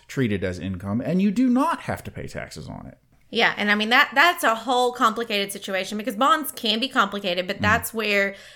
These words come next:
Speaker 2: you, if you're interested in doing them, you talk to someone like, you know, Pickler Wealth Advisors, and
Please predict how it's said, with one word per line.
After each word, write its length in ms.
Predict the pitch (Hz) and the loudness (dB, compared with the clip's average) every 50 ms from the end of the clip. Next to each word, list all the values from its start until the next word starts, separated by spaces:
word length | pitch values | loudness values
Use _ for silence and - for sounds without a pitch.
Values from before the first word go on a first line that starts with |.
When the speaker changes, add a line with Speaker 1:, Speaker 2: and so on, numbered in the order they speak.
| - _ _ | -20 _ _
Speaker 2:
you, 500 | 196 196 214 226 226 226 233 226 214 - - | -4 0 2 2 2 2 0 -2 -4 -2 -2
if 140 | 220 214 | -4 0
you're 120 | 220 247 233 | 4 4 6
interested 460 | 220 240 277 - 359 320 - - 202 | 6 4 2 0 -4 -4 -4 -2 -2
in 100 | 196 190 | -2 -2
doing 280 | 202 196 202 214 214 196 | 0 2 2 0 2 -2
them, 100 | 180 170 | -2 -2
you 120 | 190 202 | -2 -4
talk 300 | 202 - - 240 247 247 - | -4 2 2 2 2 2 -4
to 60 | 247 | -6
someone 520 | - - 208 196 196 196 190 185 185 185 185 | -4 -2 -2 -2 0 0 0 0 -2 -2 2
like, 240 | 196 202 208 208 202 - - _ | 4 4 4 4 0 -8 -20 _
you 80 | - 190 | -8 -8
know, 60 | 185 | -6
Pickler 260 | 180 208 202 - 196 | -6 -6 -4 -2 0
Wealth 200 | 190 180 180 180 | 0 0 0 -2
Advisors, 580 | 190 170 185 185 180 180 175 190 180 180 175 - | -4 0 0 0 0 0 -2 -2 -2 -2 -2 -4
and 180 | 180 180 180 | -8 -8 -10